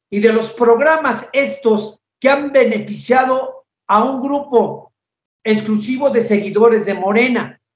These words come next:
Todo esto va a ser una herramienta. Hoy por la mañana, en la mañanera, él comentó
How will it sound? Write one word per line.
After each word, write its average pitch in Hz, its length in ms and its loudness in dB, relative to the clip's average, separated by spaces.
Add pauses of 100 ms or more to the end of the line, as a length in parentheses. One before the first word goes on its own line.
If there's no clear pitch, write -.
(600)
Todo 285 300 4
esto 269 500 0
va 254 100 4
a 226 60 0
ser 247 240 0
una 254 220 -4
herramienta. 202 960 -4
Hoy 302 320 4
por 330 180 0
la 233 380 -2
mañana, 220 800 -2 (100)
en 180 160 -8
la 185 80 -6
mañanera, 185 960 0 (440)
él 294 220 2
comentó - 920 0